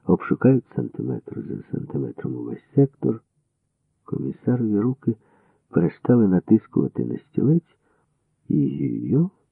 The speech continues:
почув, як Дарке пішов до дверей.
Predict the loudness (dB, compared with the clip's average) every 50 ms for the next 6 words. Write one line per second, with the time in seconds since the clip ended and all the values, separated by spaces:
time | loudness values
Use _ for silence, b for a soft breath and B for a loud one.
0 | _ _ _ _ _ _ _ -6 -6 -6 -6 -6 -4 0 0 0 0 -2 -2 -4
1 | -4 -6 -8 -8 -6 -6 -6 -8 _ _ -4 -2 -2 -2 -2 -4 -12 -10 -6 -2
2 | 0 0 0 2 2 0 0 0 -2 -4 -4 -6 -12 -14 -16